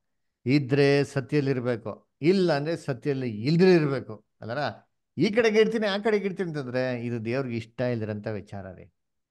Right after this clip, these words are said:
ಅದರ ತಣ್ಣಗಿರ್ಬೇಕು, ಇಲ್ಲನೇ ಆಗಿರ್ಬೇಕು, ಬೆಚ್ಚಗಿರ್ಬೇಕು. ತಣ್ಣಗಿರೋದು ಏನ್ ಗೊತ್ತಾ? ಡೆಡ್ ಬಾಡಿ. ಸತ್ತ ಮೇಲೆ ಹೆಂಗಿರ್ತಾರೆ ಏನ್ರಿ? ಡೆಡ್ ಬಾಡಿ ಅಲ್ವರ? ನಾವು ದೇವ್ರ ಲೆಕ್ಕ ಸತ್ತವ್ರ ಅಂತಾನೆ ಲೆಕ್ಕ ಹಂಗಾರೆ. ಅದರ ಬೆಚ್ಚಿಗೆ ಏನಾಗಿರ್ಬೇಕು ದೇವ್ರ ಮಕ್ಳು? ಅಲ್ವರ? ಆಸಕ್ತಿ,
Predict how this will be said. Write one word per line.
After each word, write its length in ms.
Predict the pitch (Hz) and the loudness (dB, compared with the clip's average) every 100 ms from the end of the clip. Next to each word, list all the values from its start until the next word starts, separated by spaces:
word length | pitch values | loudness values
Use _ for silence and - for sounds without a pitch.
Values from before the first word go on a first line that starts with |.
| - | -10
ಅದರ 320 | 117 120 143 | -8 -4 -6
ತಣ್ಣಗಿರ್ಬೇಕು, 680 | - 180 220 240 233 220 220 | -2 -2 0 -2 -2 -4 -2
ಇಲ್ಲನೇ 240 | 220 233 | -4 -2
ಆಗಿರ್ಬೇಕು, 260 | 254 165 127 | -4 -4 -4
ಬೆಚ್ಚಗಿರ್ಬೇಕು. 680 | 151 156 170 143 117 101 - _ _ - | -4 -6 -6 -6 -4 -8 -8 _ _ -6
ತಣ್ಣಗಿರೋದು 400 | 156 180 165 143 | -2 0 0 0
ಏನ್ 100 | 139 | -2
ಗೊತ್ತಾ? 260 | 135 101 110 | -4 -4 -2
ಡೆಡ್ 240 | 117 127 | -2 -2
ಬಾಡಿ. 360 | 135 117 - _ _ _ _ _ - | -4 -6 -8 _ _ _ _ _ -8
ಸತ್ತ 140 | 147 | -4
ಮೇಲೆ 120 | 170 151 | -2 -2
ಹೆಂಗಿರ್ತಾರೆ 560 | 143 147 101 87 90 _ - | -4 -6 -8 -10 -16 _ -10
ಏನ್ರಿ? 200 | 139 117 | -6 -4
ಡೆಡ್ 300 | - 113 131 | -6 -6 -6
ಬಾಡಿ 180 | 127 107 87 - - | -4 -6 -10 -18 -12
ಅಲ್ವರ? 220 | 127 131 | -8 -6
ನಾವು 380 | 135 120 127 131 | -4 -4 -4 -4
ದೇವ್ರ 160 | 131 143 | -4 -4
ಲೆಕ್ಕ 160 | 139 | -6
ಸತ್ತವ್ರ 380 | 143 120 101 135 | -6 -6 -6 -6
ಅಂತಾನೆ 320 | 131 127 123 | -6 -8 -10
ಲೆಕ್ಕ 220 | 113 110 107 | -10 -10 -12
ಹಂಗಾರೆ. 460 | 104 95 92 _ _ _ _ _ - | -12 -12 -14 _ _ _ _ _ -8
ಅದರ 140 | 123 | -6
ಬೆಚ್ಚಿಗೆ 480 | 110 151 165 226 202 | -2 0 0 0 0
ಏನಾಗಿರ್ಬೇಕು 520 | 208 208 196 190 156 | 2 2 0 -2 -4
ದೇವ್ರ 140 | 156 180 | -6 -6
ಮಕ್ಳು? 380 | 170 156 123 | -8 -6 -6
ಅಲ್ವರ? 380 | 92 92 127 139 | -6 -8 -6 -4
ಆಸಕ್ತಿ, 800 | 117 151 - 170 - 147 131 107 | -4 -6 -6 -8 -6 -8 -6 -8